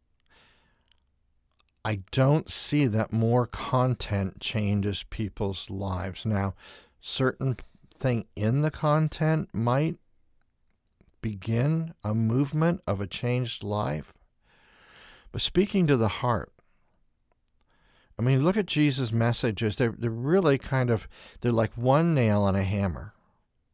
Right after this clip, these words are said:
And, and you get them back to back, how the,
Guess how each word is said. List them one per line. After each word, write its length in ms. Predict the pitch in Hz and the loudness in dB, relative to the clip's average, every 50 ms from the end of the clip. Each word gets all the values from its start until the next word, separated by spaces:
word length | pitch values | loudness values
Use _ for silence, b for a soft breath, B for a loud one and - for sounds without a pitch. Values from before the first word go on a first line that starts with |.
| _ _ _ _ _ _ _ _ _ _ _ _ _ _ _ _ _ _ _ _ _ _ _ _ _ _ - | _ _ _ _ _ _ _ _ _ _ _ _ _ _ _ _ _ _ _ _ _ _ _ _ _ _ 2
And, 260 | 120 117 117 117 - - | 2 4 4 2 0 0
and 160 | 113 110 113 | 0 0 0
you 100 | 117 127 | 2 2
get 320 | 127 135 120 - - 90 | 2 2 2 2 0 -2
them 140 | 113 113 95 | -2 -2 0
back 300 | 87 113 110 110 113 - | 2 0 0 0 0 -2
to 100 | - - | -4 -4
back, 320 | 113 117 156 135 104 90 - | 0 2 2 2 0 0 -2
how 160 | - 110 101 | -2 -2 0
the, 220 | 95 95 98 92 | 0 0 -2 -2